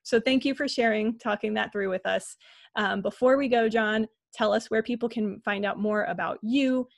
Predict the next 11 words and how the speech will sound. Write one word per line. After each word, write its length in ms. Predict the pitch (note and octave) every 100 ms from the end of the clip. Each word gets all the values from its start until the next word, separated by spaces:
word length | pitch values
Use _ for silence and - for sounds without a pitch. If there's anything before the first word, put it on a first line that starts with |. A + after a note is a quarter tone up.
| _
about 320 | G#3 F3 F#3+ -
your 300 | F#3+ F#3 F3+
podcast, 680 | - A#3+ A#3 A#3 G#3+ G#3+ -
your 420 | G#3 G#3 F#3+ F#3+ - - A3
different 300 | C4 B3+ A#3
things 180 | A3+ G#3
that 80 | G3
you 100 | F#3
have 160 | F3+
to 80 | F3
offer. 340 | - - -